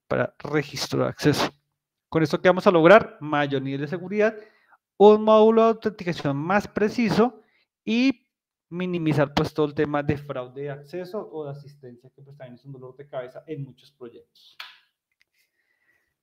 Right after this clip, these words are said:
Fácil de administrar y operar. Podemos vincularlo a HiConnect, lo que hablábamos hace un momento.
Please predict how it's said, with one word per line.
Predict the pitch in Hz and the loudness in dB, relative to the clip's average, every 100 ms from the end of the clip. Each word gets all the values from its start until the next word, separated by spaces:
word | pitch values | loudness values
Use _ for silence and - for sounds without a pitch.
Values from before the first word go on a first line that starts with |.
| _ | _
Fácil | - 233 220 254 | 4 6 6 6
de | 269 | 6
administrar | 262 247 - 185 175 | 6 4 6 8 8
y | |
operar. | 190 180 202 165 - - | 8 10 12 10 0 -2
Podemos | 147 151 175 180 | 2 4 2 -4
vincularlo | 220 214 165 139 143 165 151 | -8 -6 -4 -4 -6 -10 -10
a | |
HiConnect, | 180 208 196 - 170 151 147 143 | -10 -8 -8 -10 -12 -10 -12 -16
lo | 151 | -20
que | 143 | -16
hablábamos | 123 123 131 143 | -14 -14 -16 -16
hace | 143 | -16
un | 151 | -14
momento. | 190 208 147 233 - | -12 -10 -12 -14 -18